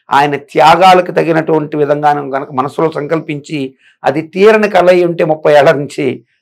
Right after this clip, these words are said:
అది రాహుల్ గాంధీ రీత్యా తీరే అవకాశాలు కూడా కనపడుతున్నాయి. So కాబట్టి, ఆ, రేపు అనేది ఏమైనా జరగచ్చు. ఆ జరగడంలో ఎక్కువ శుభాలైతే మాత్రం నాకు కనపడుతున్న దాని ప్రకారం, నాకున్నది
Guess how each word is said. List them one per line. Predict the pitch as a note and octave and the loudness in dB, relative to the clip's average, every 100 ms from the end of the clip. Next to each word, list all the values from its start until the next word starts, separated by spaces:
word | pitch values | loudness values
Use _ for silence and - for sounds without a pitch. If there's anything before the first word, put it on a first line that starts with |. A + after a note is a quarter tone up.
| _ _ - | _ _ -6
అది | B2 D3 C3 B2+ - _ _ _ A#2+ | -2 0 -2 -4 -10 _ _ _ 0
రాహుల్ | C3 D3 | 2 2
గాంధీ | C#3 C3+ C3 | 0 -2 -2
రీత్యా | C3 C3 - C3 | -6 -6 -10 -10
తీరే | C3 C#3 | -2 2
అవకాశాలు | B2 B2 B2+ B2+ B2+ B2 | 2 0 -8 -8 -14 -14
కూడా | B2 C#3+ | -10 -10
కనపడుతున్నాయి. | G3 B2 A#2+ - _ D3+ C3+ _ _ _ _ _ - | -8 -10 -12 -20 _ -20 _ _ _ _ _ _ -4
So | |
కాబట్టి, | C#3 D#3+ F#3 F#3 D#3+ C#3+ - _ _ _ - | 0 0 0 -2 -2 -4 -10 _ _ _ -6
ఆ, | C3 B2 B2+ C3 - - A#2 | -4 -2 -6 -10 -14 -10 0
రేపు | C#3+ G3+ G#3+ | 4 4 6
అనేది | G#3+ G3 F#3+ F#3 G3 F3 | 4 6 4 2 2 2
ఏమైనా | F3 D#3 D#3+ E3+ E3+ | 0 0 0 2 0
జరగచ్చు. | C3 C3 C#3 C3 - A#3+ - _ _ _ C3 | 2 2 2 0 -2 -8 -8 _ _ _ -2
ఆ | |
జరగడంలో | B2+ D3 F#3+ A3 A3+ A3 | 2 4 6 6 6 6
ఎక్కువ | F#3+ F#3 G3+ G#3 | 4 2 4 2
శుభాలైతే | G3 E3 D3 F#3 F#3 F3+ F3 D#3+ | 2 -4 4 6 6 4 2 0
మాత్రం | D#3 D3 F#3+ B3+ - _ _ _ | 0 -4 -4 -6 -10 _ _ _
నాకు | D3 D3 | -2 -2
కనపడుతున్న | - D3+ F3+ F3 F#3+ D#3 | 0 -2 0 0 0 -2
దాని | D3+ C#3+ | -2 -2
ప్రకారం, | D3 C#3+ C#3+ D#3 - - _ _ _ - | -6 -2 0 0 -6 -14 _ _ _ -4
నాకున్నది | B2 D#3+ F3 E3 F3 E3 | 2 2 2 -2 -2 -2